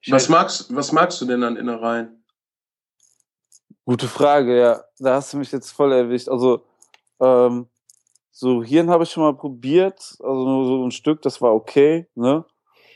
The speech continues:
Speaker 3: Dann kommt, kommt ja dazu, dass in der Weißwurst ja auch Hirn ist. Das stört mich auch total nicht. Aber das ist ja auch, glaub ich, jetzt auch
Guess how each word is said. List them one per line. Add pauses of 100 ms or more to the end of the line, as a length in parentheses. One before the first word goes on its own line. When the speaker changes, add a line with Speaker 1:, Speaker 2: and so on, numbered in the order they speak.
Speaker 3:
Dann
kommt,
kommt
ja
dazu,
dass
in
der
Weißwurst
ja
auch
Hirn
ist.
Das
stört
mich
auch
total
nicht.
Aber
das
ist
ja
auch,
glaub
ich,
jetzt
auch